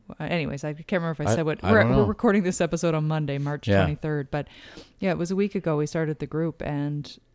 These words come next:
Speaker 1: the content is incredible. I
Speaker 2: Yeah,
Speaker 1: said,
Speaker 2: it
Speaker 1: <laughs> I
Speaker 2: is.
Speaker 1: said to J-, as Jeff was playing with one of the many apps that have been shared. Um,
Speaker 2: Yeah, the music apps.
Speaker 1: the
Speaker 2: It's
Speaker 1: music apps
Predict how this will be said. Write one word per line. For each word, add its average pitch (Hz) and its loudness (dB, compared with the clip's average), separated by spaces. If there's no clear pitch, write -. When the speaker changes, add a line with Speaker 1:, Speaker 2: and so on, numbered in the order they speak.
Speaker 1:
the 165 -6
content 202 -2
is 160 -6
incredible. 151 -4
I - -2
Speaker 2:
Yeah, 104 0
Speaker 1:
said, 104 4
Speaker 2:
it - 0
Speaker 1:
<laughs> - 4
I 101 4
Speaker 2:
is. 92 2
Speaker 1:
said 202 2
to 202 0
J-, - -10
as 170 0
Jeff 190 2
was 185 -4
playing 160 -2
with 160 -4
one 156 -2
of 156 -2
the 151 -4
many 151 -4
apps 147 -6
that 151 -6
have 151 -6
been 143 -6
shared. 143 -6
Um, 135 -6
Speaker 2:
Yeah, 113 4
the 104 2
music 101 2
apps. 82 -4
Speaker 1:
the 85 -8
Speaker 2:
It's 175 0
Speaker 1:
music 196 2
apps 202 0